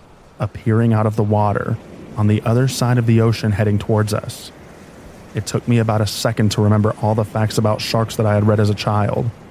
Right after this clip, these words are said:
about sharks being able to smell blood in the water from far away. I booked it as fast as I could swim, which was slowed down because of the life jacket. My friends soon followed.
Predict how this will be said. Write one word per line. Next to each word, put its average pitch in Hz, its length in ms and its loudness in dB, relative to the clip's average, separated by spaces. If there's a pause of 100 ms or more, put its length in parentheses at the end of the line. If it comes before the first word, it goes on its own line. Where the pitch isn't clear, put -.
(380)
about 110 240 0
sharks 127 400 -2
being 107 240 4
able 107 220 4
to 104 100 2
smell 107 320 0
blood 110 240 2
in 120 80 2
the 110 80 2
water 110 360 0
from 107 200 -2
far 107 320 0
away. 104 480 0 (880)
I 107 120 0
booked 107 300 0
it 113 100 0
as 101 140 -2
fast 113 380 -4
as 110 120 2
I 107 120 2
could 104 260 -2
swim, 110 600 0 (580)
which - 340 -4 (140)
was 104 140 0
slowed 104 360 0
down 104 280 0
because 104 240 0
of 101 60 2
the 101 40 2
life 104 260 2
jacket. - 440 -4 (720)
My 104 160 -2
friends 107 600 -2
soon 107 380 2
followed. 104 600 0